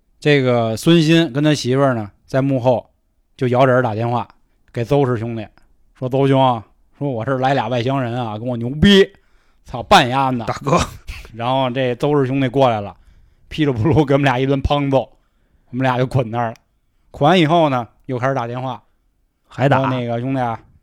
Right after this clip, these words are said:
Speaker 1: 说那个可以抓人了啊，说我们这儿来俩人闹。”就有可能啊，咱只是说有可能，孙立派自己手下啊，派了个人，派了点兵，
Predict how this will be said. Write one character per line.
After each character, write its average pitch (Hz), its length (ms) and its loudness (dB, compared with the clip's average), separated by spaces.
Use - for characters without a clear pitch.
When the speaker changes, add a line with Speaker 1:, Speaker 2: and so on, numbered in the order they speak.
Speaker 1:
说 127 100 -8
那 123 160 -6
个 110 240 -6
可 143 180 -4
以 143 60 2
抓 143 180 4
人 120 120 2
了 135 120 0
啊， 117 240 -2
说 - 120 -8
我 190 60 4
们 185 80 2
这 185 120 2
儿 175 40 8
来 170 100 6
俩 170 160 6
人 143 160 -2
闹。” 170 240 0
就 127 160 -2
有 185 180 6
可 110 260 -10
能 87 260 -10
啊， 104 160 -8
咱 127 200 -6
只 107 200 -14
是 98 60 -14
说 127 160 -2
有 143 140 0
可 117 160 -10
能， 104 260 -14
孙 143 220 -4
立 123 180 -4
派 127 220 -4
自 127 100 -6
己 127 80 -4
手 95 280 -6
下 117 160 -6
啊， 107 200 -16
派 131 160 -6
了 117 100 -6
个 107 80 -8
人， 110 240 -10
派 123 120 -8
了 117 60 -4
点 107 140 -8
兵， 135 280 -2